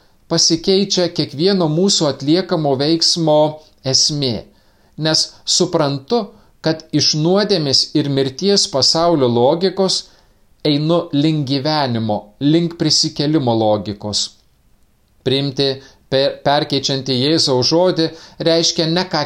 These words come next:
kitą, kaip leisti Jėzui keliauti drauge su manimi, mano gyvenimo vingiais,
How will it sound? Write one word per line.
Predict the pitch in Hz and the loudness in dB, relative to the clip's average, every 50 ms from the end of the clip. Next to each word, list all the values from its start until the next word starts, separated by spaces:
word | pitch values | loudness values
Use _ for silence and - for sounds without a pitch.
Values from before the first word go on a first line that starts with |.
| - | -4
kitą, | - 226 208 214 - 113 95 - - - - _ _ - | -4 -6 -6 -4 -4 -6 -6 -8 -12 -20 -20 _ _ -4
kaip | - 156 151 - | -4 -4 -2 0
leisti | 180 190 208 226 208 - - - 156 156 156 - - - _ _ _ - | 0 0 0 0 -2 -2 0 0 0 0 0 -2 -6 -12 _ _ _ -6
Jėzui | 139 151 190 220 233 202 - 170 139 - | -2 0 2 2 2 0 0 -2 -2 -2
keliauti | - 123 127 135 156 196 190 - 147 | 0 0 2 2 2 0 0 -2 -2
drauge | 123 123 123 123 120 113 127 175 | 0 2 2 2 2 0 0 -2
su | - - - 123 | 0 -2 -2 -2
manimi, | 113 110 107 104 107 110 117 131 147 170 165 - - - _ _ _ - | -4 -4 -4 -4 -4 -4 -4 -4 -4 -4 -4 -8 -12 -20 _ _ _ -6
mano | 160 170 190 190 185 170 | -2 0 2 2 2 2
gyvenimo | 139 147 139 135 147 175 180 175 151 131 123 117 | 0 0 0 0 0 0 0 0 0 0 0 0
vingiais, | 104 139 156 170 175 165 170 165 160 - - - - | 0 0 0 0 0 2 2 2 2 0 -2 -4 -8